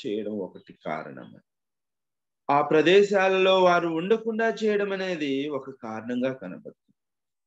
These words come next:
ఇక రెండోదిగా చూస్తే, దేవుని యొక్క బలమైన కార్యం, "నేను కనానుకు మరలా మిమ్మల్ని తీసుకొస్తాను" అని దేవుడు చెప్పిన మాటను,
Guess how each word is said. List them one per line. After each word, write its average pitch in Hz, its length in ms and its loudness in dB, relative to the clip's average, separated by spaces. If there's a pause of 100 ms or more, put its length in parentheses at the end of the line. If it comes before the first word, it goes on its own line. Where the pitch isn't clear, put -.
ఇక 135 160 -2
రెండోదిగా 131 800 2
చూస్తే, 113 440 -6 (1400)
దేవుని 262 400 4
యొక్క 247 300 2
బలమైన 196 680 -2
కార్యం, 123 500 -10 (560)
"నేను 143 280 0
కనానుకు 170 680 -2
మరలా 139 400 0
మిమ్మల్ని 131 500 -6
తీసుకొస్తాను" 127 880 -8 (1040)
అని 147 240 4
దేవుడు 135 400 4
చెప్పిన 151 480 -4
మాటను, 147 680 -2